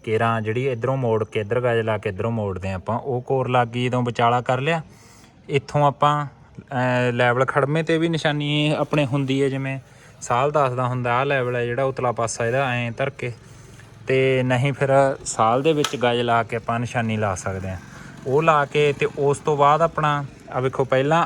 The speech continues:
ਆਮ ਸਹੀ ਜੇ ਲੱਗਦਾ ਸੀ ਇਹ, ਤੇ ਜਦੋਂ ਆਪਾਂ ਇਹ ਪ੍ਰੋਸੈਸ ਕਰਿਆ ਤਾਂ ਘੱਟੋ ਘੱਟ ਮੈਨੂੰ ਐਂ ਲੱਗਦਾ ਵੀ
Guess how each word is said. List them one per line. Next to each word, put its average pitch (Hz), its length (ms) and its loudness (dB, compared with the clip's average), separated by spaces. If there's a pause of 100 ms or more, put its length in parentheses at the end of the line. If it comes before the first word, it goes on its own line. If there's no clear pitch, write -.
ਆਮ 139 260 2
ਸਹੀ 139 300 0
ਜੇ 175 140 4
ਲੱਗਦਾ 123 340 2
ਸੀ 113 200 -4
ਇਹ, 104 220 -6 (640)
ਤੇ 139 340 4
ਜਦੋਂ 139 540 2
ਆਪਾਂ 135 360 2
ਇਹ 135 320 0
ਪ੍ਰੋਸੈਸ 139 420 -2
ਕਰਿਆ 127 400 -2 (380)
ਤਾਂ 120 160 -6
ਘੱਟੋ 131 220 -4
ਘੱਟ 131 140 0
ਮੈਨੂੰ 123 340 -2
ਐਂ 120 100 -2
ਲੱਗਦਾ 117 260 -2
ਵੀ 135 140 -4